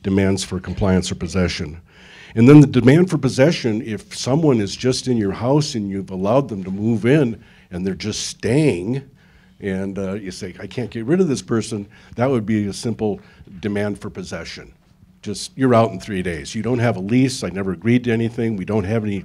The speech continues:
terms. Uh, you're just here. You're squatting in my property. Get out." But they are still entitled to the three-day notice. Well, uh, uh, the lease, uh,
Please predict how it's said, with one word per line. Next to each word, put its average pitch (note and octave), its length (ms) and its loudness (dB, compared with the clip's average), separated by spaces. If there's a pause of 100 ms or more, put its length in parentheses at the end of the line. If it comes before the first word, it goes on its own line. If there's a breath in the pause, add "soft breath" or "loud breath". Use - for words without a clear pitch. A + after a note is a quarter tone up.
terms. C#3 560 2 (480 loud breath)
Uh, G2 240 -6
you're A2 140 0
just A2 220 -8
here. A#2+ 420 2
You're F2+ 160 -6
squatting A2+ 640 -2
in G2 100 -2
my F2+ 100 -6
property. A#2 640 -4 (260 loud breath)
Get G2 180 0
out." D#2+ 240 -4 (340 soft breath)
But F#2 140 -12
they G#2 180 -4
are G2 80 -4
still A2 280 -4
entitled F#2+ 400 -8
to E2 60 -20
the D2+ 120 -18
three-day E2 400 -14
notice. D2 540 -20 (840 loud breath)
Well, F3 260 8 (380)
uh, E3+ 120 0 (360)
uh, D3+ 80 0
the C#3+ 200 2
lease, G3 320 2 (240)
uh, C#3 400 -2